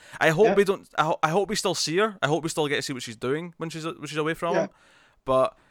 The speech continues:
Speaker 1: it makes sense to me to have her, 'cause, 'cause she has been very attached to what is, what Barry's been up to recently in the books. So she went
Speaker 2: Mm-hmm.
Speaker 1: on the trip with him. She's been helping him. Um, so, but it makes sense to me that she wants time away from him, and, you know, it, it, it may make the eventual reunion that much sweeter when,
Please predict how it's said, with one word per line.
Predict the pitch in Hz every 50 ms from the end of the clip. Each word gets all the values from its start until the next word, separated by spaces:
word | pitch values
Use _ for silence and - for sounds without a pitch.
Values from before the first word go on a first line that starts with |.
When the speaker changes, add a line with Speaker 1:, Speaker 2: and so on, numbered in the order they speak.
| _ _ _ _ -
Speaker 1:
it | 127 127 131
makes | 147 151 160 135 -
sense | - 143 135 135 131 -
to | - 127
me | 117 117 113 -
to | - 113
have | 120 120 113 107
her, | 110 107
'cause, | - - - - - 165 151 -
'cause | - 160
she | - 214
has | 240 254 208
been | 208 175
very | 165 185 160
attached | 143 127 - - 151 147 - - -
to | 143 127
what | 123 110
is, | 113 - -
what | 120 113 -
Barry's | 117 113 117 113 104
been | 101 104
up | 120 - -
to | - 117 101
recently | 104 101 - - 69 101
in | 98 98
the |
books. | 87 110 104 - - -
So | 113
she | - 135
went | 135 123
Speaker 2:
Mm-hmm. | -
Speaker 1:
on | 113 113
the | 107
trip | - - 156 - -
with | 147 143 147
him. | 143 139 135 127
She's | - - 104
been | - 104 98
helping | 110 123 123 - 127 117
him. | 117 113 - _ _ _ _ _ _ _ _ _ _ _
Um, | - 104 107 104 104 101 - _ _ _ _ _ _ _ _
so, | - - 127 117 113 110 110 107 104 104 - - _ _ _ _ -
but | 110 127 139
it | 147 160
makes | 175 180 - -
sense | 165 143 143 - -
to | 127 117
me | 113 110
that | 101 -
she | - 117
wants | 110 104 101
time | - - 104 101
away | 101 104
from | - - 107 98 95 95
him, | 87 -
and, | - 101 101 101 95 - _ _
you | - 117
know, | 95 92 - _ _ _ _ _ _ _ -
it, | - 185 180
it, | 185 190 170 160
it | 165 165
may | 175 170
make | 156 143 - 120
the | 131 120
eventual | 113 110 123 120 117 - 120 110
reunion | 107 107 107 110 110 107 101 101
that | 101 101 -
much | 98 101 - - -
sweeter | - 113 80 90 95
when, | 92 95 92 92 95 95